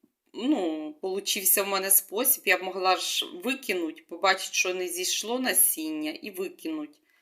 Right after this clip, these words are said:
От. А так, я думаю, можливо, краще посіяти і сразу ставити в холодильник і чекати всходів.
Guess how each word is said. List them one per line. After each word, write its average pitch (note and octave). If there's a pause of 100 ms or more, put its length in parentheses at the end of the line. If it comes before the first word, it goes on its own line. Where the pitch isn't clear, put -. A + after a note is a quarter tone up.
(580)
От. - (760)
А F#3
так, C4+
я A#3
думаю, G#3
можливо, G3
краще G#3
посіяти A#3
і -
сразу D#3+
ставити E3
в D#3
холодильник G#3+
і G#3
чекати G#3
всходів. D3+